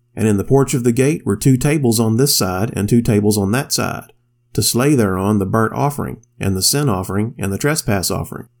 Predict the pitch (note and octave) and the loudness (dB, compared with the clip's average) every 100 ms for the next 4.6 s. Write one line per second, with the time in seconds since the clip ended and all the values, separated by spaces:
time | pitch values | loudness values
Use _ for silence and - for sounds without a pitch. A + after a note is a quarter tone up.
0 | - - G#2+ A2+ G2+ - A#2+ A#2+ A2+ A2 | -6 0 0 0 0 2 2 2 2 2
1 | C3 D3+ - G2 G#2 A2+ G#2+ A2+ A2+ G#2+ | 0 -4 -8 -4 0 2 2 2 2 2
2 | A#2+ - B2+ G#2 A2 A#2+ A#2 G#2+ G2 A2+ | -2 0 0 2 2 2 2 0 0 0
3 | A#2 A#2+ B2 D3+ - _ _ - F#2+ - | 0 2 0 0 -6 _ _ -4 -4 2
4 | A#2 G#2+ C#3 C3+ - - | 2 2 0 0 -6 -12